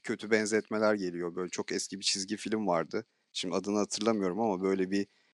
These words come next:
robot gibi kocaman bir yaratığın karnında taşınan böyle bir beyin vardı. E, o beyin böyle onu yönetiyor. E, He-Man falan gibi bir çizgi filmdi galiba.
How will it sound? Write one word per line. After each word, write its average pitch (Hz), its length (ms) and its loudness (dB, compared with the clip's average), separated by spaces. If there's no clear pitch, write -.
robot 104 340 4
gibi 92 260 -6
kocaman 98 440 4
bir 95 60 -2
yaratığın 101 720 6
karnında 104 520 4
taşınan 107 540 2
böyle 101 260 2
bir 107 140 -4
beyin 107 300 2
vardı. 85 420 -2
E, 90 60 -6
o 90 120 -8
beyin 104 300 4
böyle 95 360 6
onu 98 180 -2
yönetiyor. 104 520 0
E, 92 40 -20
He-Man 113 380 8
falan 113 320 6
gibi 101 200 -12
bir 101 60 -20
çizgi 214 260 0
filmdi 180 300 -6
galiba. 170 460 2